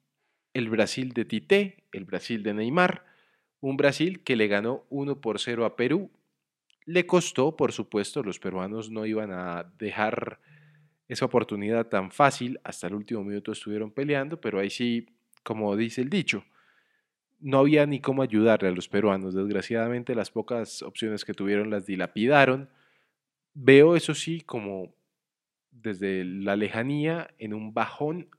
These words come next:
al conjunto brasileño. Los últimos dos partidos no han sido precisamente dúctiles para ellos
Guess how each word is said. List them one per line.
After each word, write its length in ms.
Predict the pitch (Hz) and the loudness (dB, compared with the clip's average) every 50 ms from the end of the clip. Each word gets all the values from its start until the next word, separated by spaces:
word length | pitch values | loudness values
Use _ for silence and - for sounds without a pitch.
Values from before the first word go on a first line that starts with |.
| _ _ | _ _
al 440 | 87 87 90 90 87 87 82 - - | -8 -6 -6 -6 -8 -10 -12 -14 -16
conjunto 540 | - - 101 98 95 110 104 95 - 113 107 | -16 -14 -14 -12 -10 -10 -10 -6 -6 -4 -4
brasileño. 600 | 110 120 117 - - 165 175 180 175 170 170 143 | -2 -2 -4 -4 -2 0 0 0 0 0 -2 -4
Los 140 | 110 90 - | -4 -4 -6
últimos 340 | 104 95 - 107 113 117 101 | -8 -10 -8 -8 -8 -6 -6
dos 160 | 98 92 - | -6 -8 -6
partidos 460 | - 117 113 - 120 117 117 110 101 | -4 -6 -4 -4 -4 -2 -2 -2 -4
no 80 | 104 98 | -6 -8
han 100 | 98 98 | -8 -8
sido 260 | - 120 117 107 - | -6 -4 -4 -4 -4
precisamente 680 | - 95 92 - 101 92 - 104 107 104 104 95 - 104 | -6 -10 -10 -10 -10 -10 -8 -8 -6 -8 -6 -2 0 2
dúctiles 500 | 120 127 117 - - 107 98 95 92 - | 2 2 0 -2 -4 -4 -4 -2 -4 -2
para 260 | - 98 98 107 104 | -2 0 2 2 2
ellos 320 | 104 101 110 139 139 - | 2 2 0 -2 -6 -6